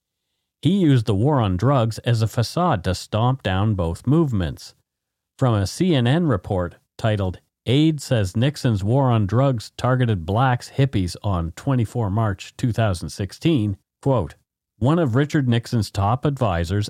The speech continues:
and a key figure in the Watergate scandal said the war on drugs was created as a political tool to fight blacks and hippies,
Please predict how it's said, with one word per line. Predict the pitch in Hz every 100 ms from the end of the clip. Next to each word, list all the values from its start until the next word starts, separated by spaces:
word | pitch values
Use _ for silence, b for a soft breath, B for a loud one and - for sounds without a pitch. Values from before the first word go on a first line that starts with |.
| -
and | 101
a |
key | 87 - 143
figure | 147 156 107 85 80
in | 101
the | 92
Watergate | 87 117 180 127 95 87
scandal | - 101 87 90
said | 104 - 127
the | 110
war | 95 139 185
on | 165
drugs | 131 95 98 -
was | 98
created | - - 104 127 156 165
as | 160 101 95
a |
political | 82 104 98 151 160 175
tool | - 117 87
to | 92
fight | 101 - 135 -
blacks | 104 85 85 -
and | 95
hippies, | 131 - 92 95